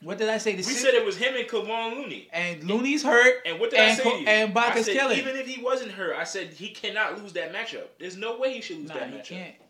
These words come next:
Speaker 1: But I'm saying, it would have been, the matchup would have been a lot closer if Looney was, was, was, uh, it, it would, the Warriors, th-, they got, man, they got some bad luck, bro.
Speaker 2: Wayne?
Speaker 1: Fucking four,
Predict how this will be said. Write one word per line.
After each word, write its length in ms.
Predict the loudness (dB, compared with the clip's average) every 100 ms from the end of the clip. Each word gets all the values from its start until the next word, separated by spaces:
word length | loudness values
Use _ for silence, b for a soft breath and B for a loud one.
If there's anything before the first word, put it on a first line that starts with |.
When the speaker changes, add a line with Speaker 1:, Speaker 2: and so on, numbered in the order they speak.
| -12
Speaker 1:
But 120 | -8
I'm 100 | -8
saying, 380 | -10 -10 -10 -12 -18 _ -10
it 120 | -8
would 140 | -6
have 100 | -8
been, 160 | -10 -10
the 240 | -6 -4
matchup 340 | -6 -10 -12 -14
would 80 | -12
have 80 | -12
been 100 | -10
a 40 |
lot 200 | -10 -10
closer 260 | -12 -12 -14
if 140 | -14
Looney 320 | -18 -18 -18
was, 320 | -18 -18 -20 -20 -20
was, 260 | -18 -18 _
was, 220 | -18 -16
uh, 300 | -16 -16 -16 -20 _ _ _ _ _ -20 _ _
it, 160 | -20 _
it 100 | -10
would, 240 | -10 -10 -12
the 140 | -6
Warriors, 320 | -2 -2 -6
th-, 160 | -12 -20
they 80 | -12
got, 240 | -12 -12 -18 _ _ _ -20 _ _ -20
man, 280 | -18 -16 -14
they 120 | -10
got 180 | -8 -8
some 120 | -12
bad 280 | -10 -10 -10
luck, 240 | -14 -16
bro. 200 | -18 -20 -20 _ _ _ _ _ _ _ _ _ _ b b b _ _ _ _ _ _ _ _ _ _ _ _ _ _ _ _
Speaker 2:
Wayne? 120 | -20
Speaker 1:
Fucking 460 | -10 -6 -6 -6 -12
four, 640 | -14 -10 -6 -4 -2 -4